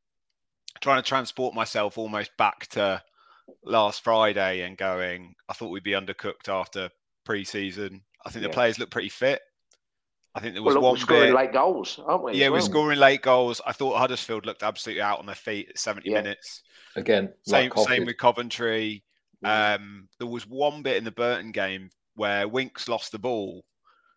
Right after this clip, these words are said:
Speaker 1: I can't
Speaker 2: Yeah.
Speaker 1: remember how you described it, Rick. You said he, he left the,
Speaker 2: <laughs>
Speaker 1: left something
Speaker 2: I s-, you
Speaker 1: on, and I can't
Speaker 2: I
Speaker 1: remember.
Speaker 2: said it was like you remember that you'd left the bathroom tap on upstairs. I mean, it was rapid, weren't it?
Speaker 1: It was,
Speaker 2: How
Speaker 1: it
Speaker 2: he
Speaker 1: was.
Speaker 2: got back, I loved it.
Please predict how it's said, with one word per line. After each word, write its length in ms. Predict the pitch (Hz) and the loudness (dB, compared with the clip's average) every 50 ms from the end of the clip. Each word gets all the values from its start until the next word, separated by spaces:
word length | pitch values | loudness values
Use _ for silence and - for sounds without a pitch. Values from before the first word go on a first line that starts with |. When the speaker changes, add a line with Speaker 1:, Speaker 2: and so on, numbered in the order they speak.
| _ _ - | _ _ -6
Speaker 1:
I 120 | 107 113 | -6 -6
can't 260 | - - - 180 196 | -4 -4 0 2 4
Speaker 2:
Yeah. 80 | 190 156 | 4 2
Speaker 1:
remember 240 | 160 156 139 113 113 | 2 -2 -4 -2 2
how 160 | 107 117 120 | 4 4 4
you 260 | 117 113 113 117 120 | 4 2 -2 -6 -8
described 540 | - 110 - - - 139 135 127 123 113 - | -8 -8 -10 -4 0 2 2 2 2 -2 -6
it, 80 | 98 87 | -10 -10
Rick. 200 | 92 87 90 - - | -10 -12 -12 -12 -14
You 100 | 107 107 - _ - | -16 -18 -16 _ -10
said 200 | - - 123 117 | -8 -6 -6 -6
he, 140 | 110 101 _ _ | -8 -10 _ _
he 220 | - 117 113 104 - - | -10 -10 -10 -8 -6 -2
left 340 | - 120 120 - - - - | 0 0 0 0 -2 -4 -2
the, 240 | 117 110 101 101 - | 0 0 0 -2 -4
Speaker 2:
<laughs> 840 | - - - - _ _ _ - - _ _ _ - - - - 127 | -8 -12 -12 -12 _ _ _ -20 -20 _ _ _ -20 -20 -10 0 4
Speaker 1:
left 200 | 135 127 - - | 4 4 4 2
something 380 | - 131 135 135 127 123 117 | 0 2 2 4 4 2 2
Speaker 2:
I 60 | 117 117 | 4 4
s-, 40 | |
you 60 | - - 107 107 | 4 4 4 0
Speaker 1:
on, 60 | 104 | -6
and 240 | 101 104 110 104 - _ _ _ _ _ _ _ - | -12 -12 -14 -16 -18 _ _ _ _ _ _ _ 0
I 80 | 135 117 | 0 2
can't 100 | - - | 2 2
Speaker 2:
I 40 | 120 117 151 | 2 2 2
Speaker 1:
remember. 100 | - - | 2 4
Speaker 2:
said 120 | 175 156 156 | 4 4 4
it 80 | 143 | 4
was 120 | 139 135 - | 2 2 4
like 240 | 160 143 143 139 | 4 4 4 4
you 120 | 135 135 135 | 2 4 4
remember 380 | 135 135 131 135 131 123 131 127 | 4 4 4 4 4 4 2 2
that 180 | 120 127 120 | 2 2 2
you'd 120 | 123 123 120 | 2 2 4
left 240 | 123 120 113 - - | 4 4 2 0 -4
the 60 | 117 | -4
bathroom 480 | 95 131 117 110 - - 117 107 104 95 | 0 0 0 0 0 -2 -4 -4 -4 -2
tap 300 | - - 131 135 - 120 | -2 0 0 0 0 0
on 100 | 107 98 | 0 0
upstairs. 460 | 98 - - - - 120 113 104 113 | -2 -4 -4 0 2 4 4 4 2
I 40 | 104 | 0
mean, 200 | 110 120 120 120 | 0 0 2 2
it 180 | 123 123 120 | 0 0 -2
was 200 | 139 135 123 - | -4 -4 -4 -4
rapid, 680 | 120 113 131 143 151 151 135 - - - 117 110 95 - | -4 -4 0 2 4 4 2 0 -4 -6 -6 -6 -4 0
weren't 280 | - 135 127 123 113 104 | 2 4 4 4 4 2
it? 40 | 127 | 0
Speaker 1:
It 60 | 135 131 | 0 2
was, 320 | 139 143 135 123 107 - - - | 4 6 6 4 2 0 0 2
Speaker 2:
How 180 | - 127 123 123 | 4 6 6 6
Speaker 1:
it 40 | 120 | 6
Speaker 2:
he 60 | 127 | 4
Speaker 1:
was. 80 | 123 | 4
Speaker 2:
got 180 | 123 123 120 - | 4 2 2 2
back, 300 | 127 120 110 107 104 - | 2 2 2 2 0 -2
I 60 | 117 107 | -4 -2
loved 340 | 110 127 131 127 - - | -2 -2 -4 -4 -6 -8
it. 140 | 107 98 92 | -8 -8 -8